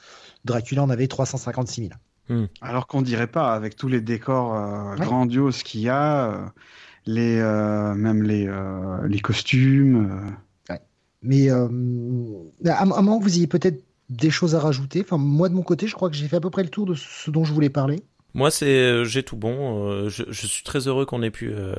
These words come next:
Speaker 2: parler des, des films de quatre-vingt-dix-neuf, euh, et, et le, et les suites. Euh, c'est
Speaker 1: On pouvait, on pouvait
Speaker 2: Voilà.
Speaker 1: pas faire autrement. Ça laisse une trace dans l'histoire. Puis on reparlera
Speaker 2: Mm.
Speaker 1: pas de la momie dans notre cycle. Donc, euh,
Speaker 2: Ouais.
Speaker 1: c'était le moment d'en parler,
Speaker 3: Oui.
Speaker 1: je pense.
Speaker 2: Ouais, ouais. Je sais pas.
Speaker 1: Mais vu,
Speaker 2: X P
Speaker 1: vu qu'on parlait de, de Main Visible,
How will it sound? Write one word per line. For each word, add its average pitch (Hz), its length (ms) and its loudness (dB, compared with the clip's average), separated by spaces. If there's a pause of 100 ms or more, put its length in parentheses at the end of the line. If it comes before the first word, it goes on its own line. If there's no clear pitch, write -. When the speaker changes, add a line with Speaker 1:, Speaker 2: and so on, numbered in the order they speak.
(160)
Speaker 2:
parler 104 260 -4
des, 101 240 -2
des 98 100 -6
films 107 200 -6
de 101 100 -2
quatre-vingt-dix-neuf, 98 800 -4
euh, 90 140 -6
et, 90 540 -8
et 92 40 -8
le, 90 300 -12
et 90 40 -12
les 87 140 -10
suites. - 400 -14
Euh, - 160 -14
c'est - 260 -10 (160)
Speaker 1:
On - 80 -10
pouvait, 135 220 2
on - 20 -2
pouvait - 40 -12 (360)
Speaker 2:
Voilà. - 160 0
Speaker 1:
pas 165 100 0
faire 160 140 0
autrement. 180 280 0
Ça 156 140 0
laisse 139 140 0
une 151 80 -2
trace 160 140 -2
dans 165 60 2
l'histoire. 196 200 -2
Puis 180 100 0
on 156 40 4
reparlera 165 400 2
Speaker 2:
Mm. 160 40 -6
Speaker 1:
pas 180 100 -2
de 175 40 0
la 175 60 0
momie 165 240 0
dans 156 100 -2
notre 139 220 -2
cycle. 139 340 -6
Donc, 123 240 -6
euh, 117 260 0 (600)
Speaker 2:
Ouais. 113 160 2
Speaker 1:
c'était - 220 -2
le 135 40 4
moment 135 220 4
d'en 131 100 0
parler, 127 220 -2
Speaker 3:
Oui. 113 60 2
Speaker 1:
je - 60 -8
pense. 117 180 -12
Speaker 2:
Ouais, 104 60 -6
ouais. - 640 -14 (280)
Je 110 100 -8
sais - 160 -8
pas. - 100 0
Speaker 1:
Mais 147 380 0 (540)
vu, 139 120 0
Speaker 2:
X 165 120 -6
P 139 100 -4
Speaker 1:
vu 139 220 -2
qu'on 151 140 2
parlait 147 360 2
de, 113 460 -4
de 104 200 -2
Main 120 140 -2
Visible, 113 460 -2